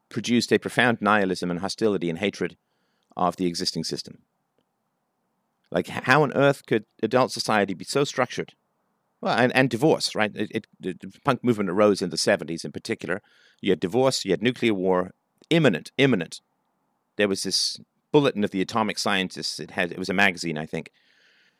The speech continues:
And it had a, you know, we're two minutes to midnight, midnight being nuclear war. Like, there was this sword of Damocles, this, this destruction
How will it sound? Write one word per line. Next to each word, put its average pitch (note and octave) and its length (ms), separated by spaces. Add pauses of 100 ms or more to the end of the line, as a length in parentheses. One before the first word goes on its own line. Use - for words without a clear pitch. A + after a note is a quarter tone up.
(680)
And A2+ 140
it - 80
had A2+ 340
a, F#2+ 340 (220)
you G2 100
know, F2 80
we're F2 180
two A#2+ 240
minutes F#2+ 280
to G2 80
midnight, E2+ 380
midnight F2+ 340
being E2+ 200
nuclear F2 300
war. D#2+ 300
Like, E2+ 160
there D#2 120
was E2 120
this D2+ 140
sword A2 260
of D#2+ 80
Damocles, F2+ 540
this, - 160
this - 380
destruction - 600